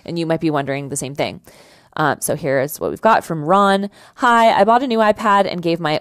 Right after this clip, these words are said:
old Gen seven iPad to my wife." Oh, so I misconstrued that story. This is such a classic insider move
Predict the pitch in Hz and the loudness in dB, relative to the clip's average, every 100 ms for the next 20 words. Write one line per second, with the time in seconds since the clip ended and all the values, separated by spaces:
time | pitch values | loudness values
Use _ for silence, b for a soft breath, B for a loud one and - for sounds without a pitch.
0 | - 202 208 190 - 185 160 170 - 202 | 2 4 6 2 -2 -2 0 -2 0 2
1 | 190 156 151 156 139 - 143 175 151 - | 2 -2 -2 -2 -2 -2 2 4 2 2
2 | 180 185 185 233 226 - 226 - 196 175 | 2 4 4 4 2 0 -4 0 2 4
3 | 165 - 190 160 151 160 - 277 - 392 | 4 2 4 6 6 6 4 4 2 2
4 | 320 - - 185 208 - 220 - - 180 | 0 -2 2 4 4 2 0 0 -4 -2
5 | 180 175 170 165 160 156 147 147 - | 2 4 6 4 4 4 4 2 -4